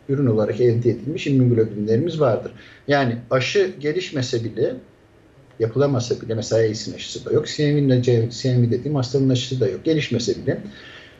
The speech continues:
büyük bir mutasyona uğramazsa hiperimmün globulin bu hastalık için bir çözüm olabilir ki dünyada bu tür üretim yapan beş büyük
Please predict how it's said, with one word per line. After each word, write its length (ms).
büyük 340
bir 80
mutasyona 580
uğramazsa 580
hiperimmün 540
globulin 560
bu 280
hastalık 440
için 220
bir 60
çözüm 260
olabilir 500
ki 220
dünyada 520
bu 100
tür 140
üretim 400
yapan 420
beş 320
büyük 460